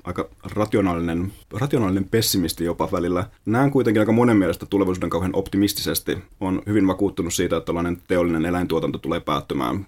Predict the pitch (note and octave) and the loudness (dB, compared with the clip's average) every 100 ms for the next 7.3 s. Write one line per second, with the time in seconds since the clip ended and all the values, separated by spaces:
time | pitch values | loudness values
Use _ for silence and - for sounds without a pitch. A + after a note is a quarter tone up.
0 | - E2+ D#2 D#2+ F2 E2 D#2 E2+ D#2 D#2+ | -4 -4 -2 0 0 0 -2 -2 -2 -2
1 | D#2 F2 F#2 - - _ _ _ - - | -2 -4 -4 -8 -20 _ _ _ -14 -12
2 | - D#2+ - C#2+ - E2 E2+ G2+ E2 F2+ | -8 -8 -6 -6 -4 -4 -4 -6 -8 -6
3 | E2+ E2+ - G#2 G#2 G2+ F#2+ F2+ E2 - | -4 -4 -2 -2 0 0 0 -2 -2 -2
4 | D#2+ - - E2+ D#2 C#2+ D#2+ - E2+ - | -4 -2 -2 -2 0 -2 -2 -4 -6 -10
5 | _ - B2 A2+ A2 A2+ A2+ G#2 G#2+ - | _ -6 -2 -2 0 2 4 2 0 -4
6 | - - D3+ A#2+ A2+ A2 G#2 G#2+ G2 G2+ | -18 -12 -4 -2 0 2 2 2 2 4
7 | G2 F2+ | 2 0